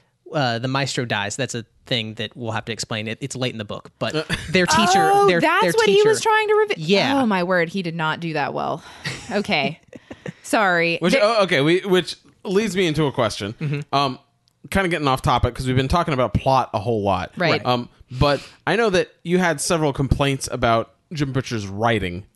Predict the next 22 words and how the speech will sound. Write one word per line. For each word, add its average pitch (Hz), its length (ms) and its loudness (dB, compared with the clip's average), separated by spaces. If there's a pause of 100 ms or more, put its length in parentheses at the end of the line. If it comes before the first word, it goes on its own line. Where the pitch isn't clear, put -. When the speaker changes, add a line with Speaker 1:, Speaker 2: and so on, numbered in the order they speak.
(100)
Speaker 3:
Right. 170 160 0
Speaker 2:
when 151 80 0
we 107 120 2
reviewed 104 320 -2
the 101 60 -6
first - 280 -4
one. 101 120 -2
Has 135 280 -2
he 143 100 0
improved 135 520 0
in 123 140 -2
this 113 180 -2
book? 113 240 -2
Speaker 3:
Oh, 214 200 2
by, 160 640 0
by 165 380 -2
leaps 180 400 -8
and 139 240 -8
bounds. 143 600 -8 (140)
Like, 151 540 -4
Speaker 1:
Uh, - 40 -14
uh, - 40 -10